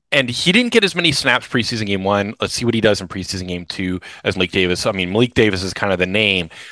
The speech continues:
but I wanted to kind of just say, like, people were saying the Cowboys could have five legitimate running backs, right? And you're not gonna keep all of them, obviously. We don't have a fullback, which means you might be able to keep a third or fourth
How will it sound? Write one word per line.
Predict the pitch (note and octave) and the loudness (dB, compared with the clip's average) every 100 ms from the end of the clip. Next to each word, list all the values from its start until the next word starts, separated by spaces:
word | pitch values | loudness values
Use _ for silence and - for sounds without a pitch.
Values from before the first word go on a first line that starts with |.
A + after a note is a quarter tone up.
| - | 0
but | B2 | 4
I | |
wanted | C3 A3+ | 6 4
to | D#3 | 2
kind | - D#3 | 0 0
of | A#2 | 2
just | A#2 - | 0 2
say, | F3 D3+ | 4 4
like, | G#2 - - - _ _ _ _ - | 2 -2 -18 -20 _ _ _ _ 0
people | A3+ E4 | 2 6
were | F4+ F3 | 6 6
saying | - F#3 E3 B2+ | 4 4 4 2
the | A#2 | -2
Cowboys | - F#3+ - - | -2 0 2 0
could | - | -2
have | - C#3+ | 0 0
five | - - - A#2+ D3 B2 | 0 -6 2 4 4 2
legitimate | G2+ - A#2 C#3 G2 - | -4 0 2 2 0 -2
running | A2 F#2+ | -2 -2
backs, | D2+ - - - | -4 -8 -6 0
right? | G2 G#2 | 0 0
And | A#2 A2 | 0 2
you're | |
not | D3 G3+ | 4 4
gonna | D#3+ A2+ | 4 0
keep | - G#2 | -2 -2
all | - E2 | 2 2
of | E2 | 2
them, | D#2 | -4
obviously. | D2+ D2+ D#2 - F2 | -8 -6 -8 -6 -6
We | E2+ | -6
don't | E2 A2 C#3 | -2 0 2
have | C#3 | 0
a | A#2 | -4
fullback, | - G#2 F2 E2+ E2 - - - | -2 -2 -2 -2 -2 -4 -18 -10
which | - B2 | -6 -2
means | B2 G#2+ | 0 0
you | G#2+ | -2
might | G#2+ G#2 A2+ | -2 -2 0
be | A#2+ | 0
able | G#2+ | 2
to | G2+ | 0
keep | - G2+ | -2 -4
a | F#2 | -4
third | - F#2+ F2+ | 0 0 -2
or | |
fourth | F2 - F2+ F2+ _ | -6 -4 -4 -4 _